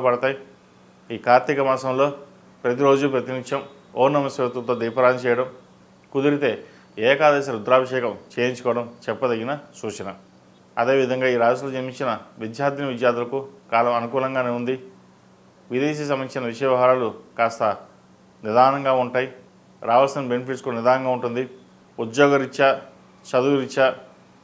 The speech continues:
చిన్న చిన్న ఆటంకాలు ఉంటాయే తప్ప తదుపరి మిగతావన్నీ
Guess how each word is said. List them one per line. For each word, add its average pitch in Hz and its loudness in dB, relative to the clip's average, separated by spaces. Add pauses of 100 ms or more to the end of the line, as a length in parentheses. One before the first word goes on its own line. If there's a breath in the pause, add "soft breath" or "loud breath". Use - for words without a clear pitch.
(200)
చిన్న 139 -4
చిన్న 139 -2 (120)
ఆటంకాలు 139 2 (300)
ఉంటాయే 131 2
తప్ప 120 -2 (960 loud breath)
తదుపరి 135 0
మిగతావన్నీ 127 0